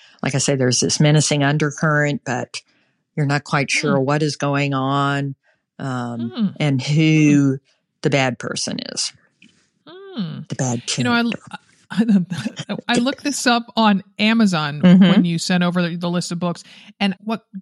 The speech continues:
Speaker 2: jumped to my mind was that movie with Kate Winslet from a
Speaker 1: Yes.
Speaker 2: long time ago,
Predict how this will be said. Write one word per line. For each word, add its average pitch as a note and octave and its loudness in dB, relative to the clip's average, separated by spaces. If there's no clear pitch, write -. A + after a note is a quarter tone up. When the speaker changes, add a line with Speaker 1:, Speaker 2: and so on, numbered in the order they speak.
Speaker 2:
jumped B3+ -2
to G#3+ 2
my G#3 6
mind D#3+ 2
was E3 -4
that D#3+ -4
movie F3+ 4
with E3 -4
Kate - -2
Winslet F3+ 0
from D#3+ -6
a D3+ -2
Speaker 1:
Yes. E3 4
Speaker 2:
long D3 -2
time D#3 -6
ago, C#3+ -6